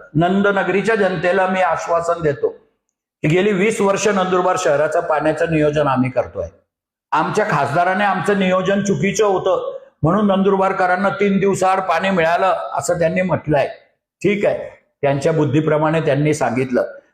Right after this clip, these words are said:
पण नंदुरबारच्या जनतेला आत्मविश्वास आहे की नाही, जोपर्यंत नंदुरबार नगरपालिका चंदू भैयाच्या नेतृत्वाखाली काम करत होती तोपर्यंत या शहराला एक दिवसाआड पाणी देतोच आहे. माझ्याकडनं रोज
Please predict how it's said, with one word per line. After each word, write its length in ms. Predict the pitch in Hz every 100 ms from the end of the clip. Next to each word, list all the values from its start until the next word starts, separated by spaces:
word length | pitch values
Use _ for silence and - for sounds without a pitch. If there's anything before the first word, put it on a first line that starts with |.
| _
पण 120 | 160 151
नंदुरबारच्या 580 | 151 151 156 156 160
जनतेला 500 | 165 143 135 147 156
आत्मविश्वास 760 | 156 131 - 143 135 151 156 151
आहे 120 | 139
की 140 | 139
नाही, 300 | 143 139 143 90
जोपर्यंत 540 | 123 151 139 143 147 165 165
नंदुरबार 500 | 139 131 139 139 135
नगरपालिका 640 | 120 127 135 135 147 170 - - - - _ _
चंदू 300 | - 156 165
भैयाच्या 420 | 175 127 156 165 185
नेतृत्वाखाली 680 | 156 147 151 151 117 139 135
काम 260 | 123 127
करत 240 | 123 117 117
होती 240 | 107 135 131
तोपर्यंत 460 | 127 123 107 120 123
या 200 | 127 123
शहराला 500 | - 101 95 110 131 143 -
एक 280 | 180 196 180
दिवसाआड 400 | 180 180 175 175
पाणी 300 | 170 165 175
देतोच 380 | 165 170 185 185
आहे. 120 | 151 - - - - _ _
माझ्याकडनं 680 | 143 156 165 202 202 202 208 202
रोज 420 | 170 202 226